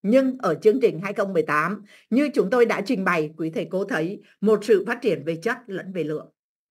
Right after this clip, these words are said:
Nhưng không xa lạ với quý thầy cô. Và chúng tôi sang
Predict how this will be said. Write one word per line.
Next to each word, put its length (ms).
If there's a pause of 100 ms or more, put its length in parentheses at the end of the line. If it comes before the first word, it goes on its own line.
(1300)
Nhưng 240
không 260
xa 160
lạ 240
với 140
quý 160
thầy 160
cô. 220 (840)
Và 120
chúng 220
tôi 180
sang 280